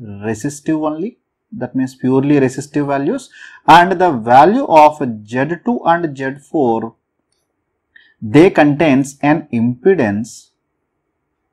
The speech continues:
This impedance will have the form J plus R X L. So resistance also will be there and inductor also will be there.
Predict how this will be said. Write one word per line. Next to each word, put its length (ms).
This 300
impedance 580
will 200
have 340
the 120
form 520
J 240
plus 460
R 240
X 260
L. 200
So 280
resistance 540
also 320
will 120
be 120
there 320
and 260
inductor 420
also 280
will 160
be 140
there. 320